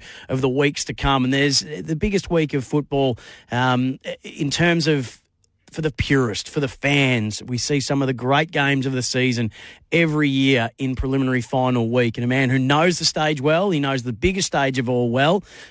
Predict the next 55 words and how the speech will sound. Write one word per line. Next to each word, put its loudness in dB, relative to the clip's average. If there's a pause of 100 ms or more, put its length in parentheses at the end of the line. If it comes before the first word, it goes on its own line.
uh, 0
premiership -2
winner 0
with 0
the -4
Pies 2
himself, 0
uh, 2
is -4
always 2
so 2
generous 0
with -2
his -2
time. 0
He's -2
written -4
a -2
beautiful 0
article, 0 (280)
uh, 2
about 2
his 0
love 2
affair 2
with 0
the -2
Collingwood -2
Football 0
Club. 0 (240)
We'll -2
ask 0
him 0
about 0
that. 2 (100)
But 0 (100)
if -8
we 0
want 2
to 2
get 0 (180)
a -4
handle 0
on 2
how 2
these, 0
these 0
games 0
are -4
gonna 0
be 2
won 0
and 0
lost -4
tactically, 0